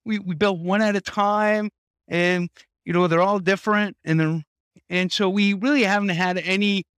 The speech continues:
ability to take advantage of, of, of kind of that know-how. Whereas, you know, the Chinese have built twenty, thirty plants, they're gonna build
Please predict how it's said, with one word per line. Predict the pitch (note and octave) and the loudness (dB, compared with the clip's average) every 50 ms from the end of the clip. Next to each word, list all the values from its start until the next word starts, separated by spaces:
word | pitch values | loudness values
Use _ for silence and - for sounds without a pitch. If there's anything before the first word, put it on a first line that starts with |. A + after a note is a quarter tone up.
| _ - | _ -8
ability | F3+ D#3+ C#3+ F3+ G3 G#3+ G#3 F#3+ E3+ E3+ E3 D3+ | -6 -2 0 2 4 4 4 4 2 0 -2 -4
to | - - E3+ | -6 -10 -10
take | D#3 - F#3 E3+ E3+ | -4 -2 -2 -2 -2
advantage | E3+ D3 C#3 D#3 E3 F3 F#3 F3 D3+ D3 D3 D3 C#3+ - - - _ _ _ _ _ _ _ _ | -2 -2 0 0 0 2 2 2 2 2 0 -2 -6 -10 -16 -18 _ _ _ _ _ _ _ _
of, | - D#3+ D3+ D3 C#3+ C#3+ C#3+ C#3+ C3+ C3+ - _ _ _ _ _ _ _ | -4 -2 -2 0 0 0 -2 -4 -6 -10 -18 _ _ _ _ _ _ _
of, | - D3 D3 C#3 - - _ _ | -4 -4 -4 -4 -8 -18 _ _
of | D3+ D3+ - - | -8 -8 -8 -10
kind | - - G3+ F3+ E3+ | -8 -4 -2 0 0
of | D3+ C#3+ - - _ _ _ _ - | -2 -4 -10 -20 _ _ _ _ -2
that | D#3+ D3+ C#3 | -2 -2 0
know-how. | C#3+ D#3+ E3+ G3 F#3+ C#3 B2+ A2+ G#2+ A2 B2 C#3 - _ _ _ _ _ _ _ _ _ _ _ | -2 -2 -2 -2 -2 -2 -2 -2 -2 -4 -6 -10 -14 _ _ _ _ _ _ _ _ _ _ _
Whereas, | D#3+ E3 E3+ E3 E3 E3+ E3 - - - _ _ _ | -4 -2 0 0 0 -2 -4 -8 -12 -16 _ _ _
you | - | -4
know, | F3 D#3+ | -2 -2
the | D3+ D#3 D3 | -2 -2 -4
Chinese | - F#3+ F3+ F#3 F#3 F3 - | -2 -4 -2 -2 -4 -4 -6
have | E3 D#3 - - | -12 -12 -6 -2
built | E3 E3+ E3 - _ _ _ _ _ _ _ _ _ _ _ _ _ _ _ _ _ _ _ _ _ | -2 -2 -2 -4 _ _ _ _ _ _ _ _ _ _ _ _ _ _ _ _ _ _ _ _ _
twenty, | - - G3 F#3 F3+ | -4 -2 0 0 0
thirty | E3+ - F3 E3 E3 | -2 -4 -4 -4 -4
plants, | - - A3 A3+ A3 G3+ | -2 -2 0 0 -2 -4
they're | - F3 | -6 -6
gonna | D#3 D#3+ D3+ | -4 -4 -2
build | D3 D#3+ F3 F3 E3+ | 0 0 0 -2 -2